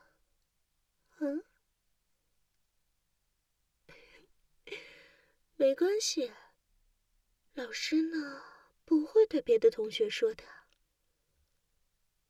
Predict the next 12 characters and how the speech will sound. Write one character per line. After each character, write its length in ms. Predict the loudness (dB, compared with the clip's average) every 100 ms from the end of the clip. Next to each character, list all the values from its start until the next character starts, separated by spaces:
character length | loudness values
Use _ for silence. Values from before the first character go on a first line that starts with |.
| _
这 220 | -4 -2
是 160 | 0 0
我 180 | 0 0
俩 160 | -4
的 120 | -4
小 200 | -8 -8 -4
秘 220 | 0 0 -2
密， 80 | -10 -20 -20 -20 _ _ _ _ _ _
对 160 | -2
吗？ 180 | -2 -4 -12 _ _ _ _ _ _ _ _ _ _ _ _ _ _ _ _ _ _ _ -10
嘘。 500 | -6 -4 -4 -8 -10 -20 _ _ _ _ _ _ _ _ _ _ _ _ _ -20
<laughs> 480 | -20 -20 -20 -20